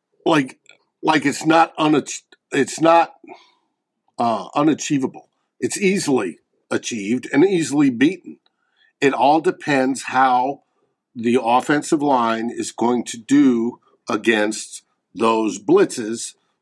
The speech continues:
and the mentality of Kirk and his weapons coming out and racking up some points. If they can do that, and as said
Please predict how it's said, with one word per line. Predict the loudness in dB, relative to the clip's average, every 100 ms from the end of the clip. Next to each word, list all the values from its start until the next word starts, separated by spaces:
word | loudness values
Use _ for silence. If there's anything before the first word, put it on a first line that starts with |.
| _ -4
and | -2 -2 -6 -4
the | 0 2
mentality | 2 0 0 4 4 2 0 -2 -2 _ _ -4
of | -2 -2 -6 _
Kirk | 2 2 2 -8 -20 _ _
and | 0
his | 2 2 0
weapons | 0 2 2 -2 -6 -8 -10 -16 _ _ _ _ 0
coming | 2 2 2
out | 2 0 0
and | -4 -2
racking | 0 0 0 -4 -6
up | -6
some | -8 -10 -12 -8 0
points. | 0 0 -10 -18 _ _ _ _ _ _ _ _
If | -2 -2 0
they | 0
can | 0 -2
do | -2 2
that, | 2 2 -2
and | -6
as | -6 -6
said | -8 -4 2 2 2 -4